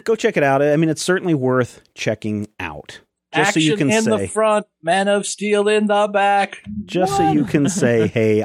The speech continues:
Speaker 1: I was there." Twenty-one years later.
Speaker 2: Twenty-one years later.
Speaker 1: <laughs>
Speaker 2: I was there, man.
Speaker 1: Man, can you imagine? Twenty-one years ago is when this story came out.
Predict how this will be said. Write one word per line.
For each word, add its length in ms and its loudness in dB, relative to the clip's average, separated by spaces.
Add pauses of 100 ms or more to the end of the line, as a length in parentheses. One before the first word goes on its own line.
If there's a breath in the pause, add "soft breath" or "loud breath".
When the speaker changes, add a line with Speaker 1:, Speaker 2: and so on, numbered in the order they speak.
Speaker 1:
I 140 -4 (100)
was 220 -6
there." 400 -10 (1500)
Twenty-one 460 2
years 220 0
later. 340 -4 (520)
Speaker 2:
Twenty-one 440 0
years 280 0
later. 260 -2 (160)
Speaker 1:
<laughs> 160 -8
Speaker 2:
I 180 0
was 260 -4
there, 320 0
man. 840 -4 (560)
Speaker 1:
Man, 300 0
can 140 -2
you 120 0
imagine? 480 0 (220)
Twenty-one 440 0
years 300 0
ago 380 2
is 140 0
when 140 0
this 140 0
story 260 0
came 220 -4
out. 260 -2